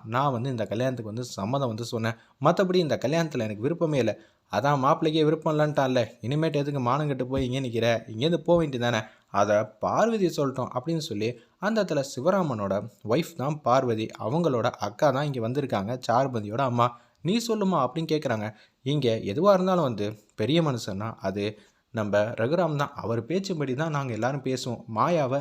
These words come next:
நாங்க வந்து எடுத்தறிஞ்சு பேசுவோம், திட்டுவோம். ஏன்னா மாயா வந்து எங்க வீட்டு பொண்ணு, அவளுக்கு பத்தியா நாங்க பேசுறதுக்கு எல்லா உரிமையும் இருக்கு. நீ யாரு?"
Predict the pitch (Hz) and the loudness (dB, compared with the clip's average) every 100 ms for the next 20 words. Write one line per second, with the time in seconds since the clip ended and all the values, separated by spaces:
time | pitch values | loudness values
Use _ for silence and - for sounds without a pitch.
0 | 110 110 127 143 123 139 127 147 127 120 | -4 -2 0 0 -4 -2 -4 -2 -4 -4
1 | 131 120 135 135 131 135 135 120 131 120 | -6 -4 -4 -4 -8 -8 -8 -6 -4 -4
2 | 117 113 117 120 104 107 151 147 110 127 | -6 -4 0 0 0 -2 -2 -2 -4 -4
3 | 110 120 120 120 123 113 104 - _ _ | -6 -4 -6 -6 -6 -6 -6 -10 _ _
4 | 156 208 214 185 180 185 185 151 131 143 | 0 0 0 -4 -4 0 0 0 -2 -2
5 | 147 143 117 123 113 120 143 120 127 131 | -2 -2 -6 -4 -4 0 2 2 -2 -4
6 | 110 104 107 175 202 185 180 | -6 -6 -6 -2 0 0 -2